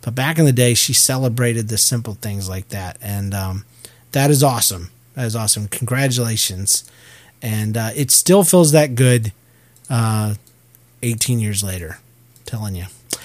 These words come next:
"It made my day when I went out to dinner with some friends I hadn't seen in a few months. It was nice to catch up and joke around together." That's from Janusz. It's always good to hook up with friends, especially friends that are low maintenance,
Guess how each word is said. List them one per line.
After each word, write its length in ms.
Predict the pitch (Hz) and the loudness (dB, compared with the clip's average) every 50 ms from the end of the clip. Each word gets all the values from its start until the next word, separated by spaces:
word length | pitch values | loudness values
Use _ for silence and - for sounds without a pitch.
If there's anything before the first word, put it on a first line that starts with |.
| - - - - - | -18 -18 -16 -6 -4
"It 160 | 170 180 180 | -2 0 4
made 240 | 190 202 233 269 277 | 4 6 6 6 4
my 180 | 285 285 285 | 4 4 4
day 360 | 277 220 220 208 208 214 220 226 | 4 4 2 4 4 4 2 2
when 260 | 220 190 175 175 165 | 4 4 4 6 6
I 140 | 160 160 160 | 6 6 6
went 220 | 151 175 190 202 | 6 6 4 4
out 200 | 202 196 202 180 | 2 0 0 0
to 80 | - 165 | 0 2
dinner 520 | 156 151 156 151 147 147 151 151 160 - - | 4 4 4 4 4 4 2 2 0 -2 -2
with 240 | 165 156 156 147 135 | 2 4 4 6 6
some 220 | - - 170 165 | 4 4 4 2
friends 540 | 160 - - 139 127 117 117 120 127 120 131 | 2 0 0 0 0 0 0 0 0 0 0
I 100 | 120 127 | 0 0
hadn't 340 | 123 123 139 139 131 139 131 | 0 2 2 2 2 2 2
seen 280 | - - 143 135 131 | 2 2 2 2 2
in 100 | 131 131 | 2 2
a 40 | 127 | 0
few 240 | - - 135 127 123 | 0 0 -2 0 0
months. 500 | 120 113 113 107 98 - - - - - - | 0 -2 -4 -4 -2 0 0 0 0 -2 -4
It 100 | 127 127 | -6 -6
was 180 | 123 113 107 | -4 -2 0
nice 260 | 143 143 147 135 - | 0 0 0 0 0
to 100 | - 123 | -2 -4
catch 320 | 117 - - 143 131 - - | -6 -6 -4 -4 -4 -2 -2
up 160 | 143 131 - | -2 -2 -2
and 140 | 110 104 104 | -6 -6 -4
joke 280 | - 120 120 120 - | -4 -4 -4 -4 -4
around 280 | 123 120 120 120 120 123 | -4 -4 -4 -4 -4 -6
together." 480 | 131 110 107 104 95 92 92 107 120 - _ _ - - - - _ _ - | -6 -6 -6 -8 -8 -8 -10 -12 -12 -14 _ _ -20 -20 -20 -20 _ _ -10
That's 120 | 120 - | -8 -6
from 220 | - - 123 110 113 | -6 -4 -4 -4 -2
Janusz. 760 | 120 117 113 113 113 104 95 - - - - - - - - _ _ - - - - _ - | -2 -2 -2 -4 -4 -4 -4 -4 -2 -2 -2 -2 -4 -6 -8 _ _ -20 -20 -20 -20 _ -10
It's 100 | - - | -6 -4
always 380 | 120 127 127 123 120 113 107 | -2 0 0 0 0 -2 -2
good 200 | 113 - 120 107 | -2 -4 -4 -4
to 120 | 107 113 107 | -4 -6 -6
hook 280 | - - 131 - - | -4 -6 -6 -4 -4
up 160 | 120 110 - - | -6 -6 -6 -6
with 120 | 110 - | -4 -4
friends, 540 | - - 113 110 107 110 110 113 - - - - | -4 -4 -4 -6 -6 -6 -4 0 -2 -2 0 0
especially 380 | - - - 226 220 - 285 - | -2 0 0 0 -2 0 -2 -2
friends 640 | - - 170 151 143 143 143 143 147 143 131 - | 0 2 2 4 4 4 4 4 4 4 4 2
that 220 | 156 135 127 123 117 | 2 0 -2 -2 -2
are 100 | 117 107 | -2 -4
low 340 | 107 107 110 123 127 135 143 | -4 -2 0 2 2 2 2
maintenance, 640 | 135 123 123 120 120 123 123 123 123 - - - | 2 2 0 0 -2 0 0 0 0 0 -2 -2